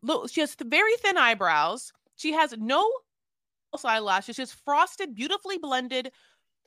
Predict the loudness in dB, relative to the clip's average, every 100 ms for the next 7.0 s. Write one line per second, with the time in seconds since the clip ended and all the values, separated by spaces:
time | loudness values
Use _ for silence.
0 | -4 2 2 2 -4 -4 -4 -4 -2 -4
1 | -4 -12 -8 -2 -2 -2 -6 -8 -4 -2
2 | -2 -4 -4 -4 -4 -6 -8 -6 -6 -4
3 | -4 -4 -4 -8 -6 -8 -6 0 0 0
4 | -4 -8 -8 -6 -8 -8 -10 -8 -12 -12
5 | -8 -6 -6 -2 0 0 -4 -10 -10 -10
6 | -6 -6 -6 -8 -6 -8 -8 -6 -6 -8